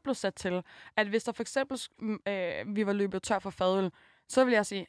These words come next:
"Jeg løber lige ned og skifter på station," hvor min restaurantchef vil sige, "Nej, nej, bare få Nikolaj til det, og så bare sørg for, at du står op ved bordene, og de har det godt."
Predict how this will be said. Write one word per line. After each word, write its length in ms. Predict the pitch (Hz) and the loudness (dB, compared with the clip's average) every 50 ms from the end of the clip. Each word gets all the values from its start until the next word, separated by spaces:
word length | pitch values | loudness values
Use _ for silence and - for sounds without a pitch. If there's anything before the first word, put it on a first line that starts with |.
| _ _ _ | _ _ _
"Jeg 120 | 214 226 247 | 4 4 6
løber 200 | 262 262 254 262 | 6 4 4 4
lige 140 | 262 269 | 4 4
ned 100 | 269 262 | 4 4
og 100 | 254 - | 2 0
skifter 300 | - - 240 220 - 214 | -2 -4 -6 -6 -6 -8
på 100 | 202 - | -8 -8
station," 480 | 196 - - 185 175 - - 202 202 - _ | -6 -2 -2 -2 -2 -2 -4 -4 -4 -4 _
hvor 140 | 208 220 214 | 2 4 4
min 160 | 208 202 185 | 4 4 2
restaurantchef 440 | 202 196 - - - 180 202 - 226 | 0 -2 0 0 0 0 2 0 -2
vil 80 | 196 165 | -4 -2
sige, 220 | - 185 165 - _ _ _ _ | -2 -4 -4 -4 _ _ _ _
"Nej, 220 | 214 254 294 320 | 6 6 6 6
nej, 200 | 277 240 214 214 196 _ | 4 2 0 0 -2 _
bare 160 | - 226 226 - | 4 4 4 4
få 80 | 262 | 2
Nikolaj 380 | 240 220 214 220 233 226 202 - | 2 2 2 4 4 4 2 2
til 140 | - 196 160 | 0 0 2
det, 180 | 180 190 190 _ - - - - _ | 2 0 0 _ -10 -20 -20 2 _
og 100 | 226 220 | 4 4
så 100 | 226 226 | 4 4
bare 240 | - 208 196 196 196 | 4 4 2 2 0
sørg 200 | - 208 190 - | 0 -2 -2 -2
for, 80 | - 196 | -4 -4
at 80 | - | -4
du 40 | 202 | -6
står 140 | - - 202 | -4 -2 -2
op 120 | - - | -2 -2
ved 80 | 190 180 | -2 -6
bordene, 280 | - 170 175 180 185 | -4 -4 -2 -2 -2
og 100 | 190 180 | -2 -2
de 100 | 208 202 | -2 -4
har 160 | 165 160 - - | -4 -4 -8 -10
det 80 | - - | -10 -8
godt." 220 | - 180 165 - | -8 -8 -8 -2